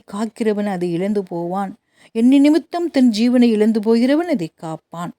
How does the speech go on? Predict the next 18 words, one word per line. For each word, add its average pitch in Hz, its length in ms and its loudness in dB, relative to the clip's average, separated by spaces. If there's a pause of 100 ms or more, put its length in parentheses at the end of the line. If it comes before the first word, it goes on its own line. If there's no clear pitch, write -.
வசனம் 185 400 -4
முப்பத்தெட்டு, 175 480 -8
முப்பத்தி 165 380 -10
ஒன்பது. 151 320 -8 (260)
நாளுக்கு 349 460 2
நாள் 214 340 0
நம் 202 220 -2 (120)
சுயத்தை 262 460 0
மறுதலித்து 226 840 -2 (520)
சிலுவையை 302 600 2
உயர்த்தி 208 680 -2 (320)
எஜமானுடைய 220 960 -2 (200)
பாதச்சுவடுகளை 202 1040 -4
பின்பற்ற 175 540 -10
வேண்டும். 156 480 -8 (600)
"ஆ, 302 340 -2 (340)
நீங்கள் 277 360 0
தேவனுடைய 294 600 0